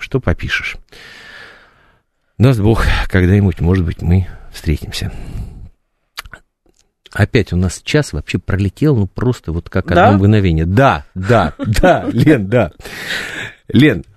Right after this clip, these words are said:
Speaker 1: надо подводить итоги нашего сегодняшнего разговора. Спасибо вам огромное, что пришли к нам в студию. Спасибо большое, что рассказали о своей работе,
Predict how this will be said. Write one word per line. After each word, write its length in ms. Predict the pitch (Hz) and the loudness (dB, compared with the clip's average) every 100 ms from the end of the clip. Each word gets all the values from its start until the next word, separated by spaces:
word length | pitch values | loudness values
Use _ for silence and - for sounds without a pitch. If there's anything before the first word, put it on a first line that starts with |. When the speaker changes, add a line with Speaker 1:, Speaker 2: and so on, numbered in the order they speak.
| - | -2
Speaker 1:
надо 380 | 113 214 160 143 | 2 4 2 0
подводить 560 | 123 110 120 117 98 | -2 0 0 0 -2
итоги 420 | 107 - 139 117 - - - - - | -2 0 0 0 -8 -14 -16 -16 -6
нашего 440 | 98 113 113 - 90 | 0 2 2 0 -2
сегодняшнего 600 | - 107 87 80 - 78 | 2 2 2 0 -2 -2
разговора. 440 | 82 85 101 95 | -2 0 0 0
Спасибо 480 | - - 104 123 95 | -4 -6 -2 0 2
вам 220 | 92 85 | 2 2
огромное, 420 | 95 101 82 73 - | 2 2 0 -2 -8
что 180 | - | -10
пришли 300 | 73 85 - | -6 -4 -4
к 80 | 104 | -6
нам 120 | 64 - | -4 -4
в 20 | |
студию. 280 | - 175 78 | -2 -2 -2
Спасибо 480 | - 92 - 87 78 | -6 -6 -2 -2 0
большое, 560 | 78 92 - 95 82 | -2 -2 0 0 2
что 840 | 73 - - _ _ 101 98 95 - | 0 -6 -10 _ _ 2 4 4 2
рассказали 600 | 95 - 90 90 123 120 | -2 -2 -2 0 2 0
о 360 | 69 95 110 - | 0 0 0 -2
своей 340 | - 85 80 | -2 0 2
работе, 440 | 85 80 82 - | 0 0 -2 -4